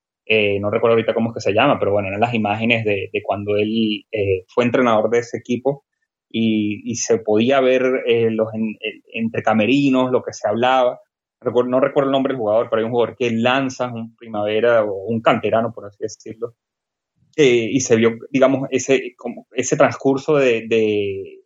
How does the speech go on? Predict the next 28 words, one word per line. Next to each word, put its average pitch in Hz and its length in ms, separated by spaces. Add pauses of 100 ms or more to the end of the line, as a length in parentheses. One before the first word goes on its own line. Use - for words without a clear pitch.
de 117 140
cómo 143 400
de, 131 120
de 123 120
la 117 100
primavera 117 560 (360)
logró 123 280
debutar 127 300
en 127 60
el 127 100
primer 113 220
equipo. 135 320
También, 117 440 (440)
eh, 120 500 (380)
esa, 151 400
esa 147 260
famosa 139 320
conversación 123 500
que 123 100
la 113 60
he 113 40
visto 123 280
muchísimas 117 540
veces 117 240
en, 113 260
en 107 180
Twitter 110 260
reflejada, 113 600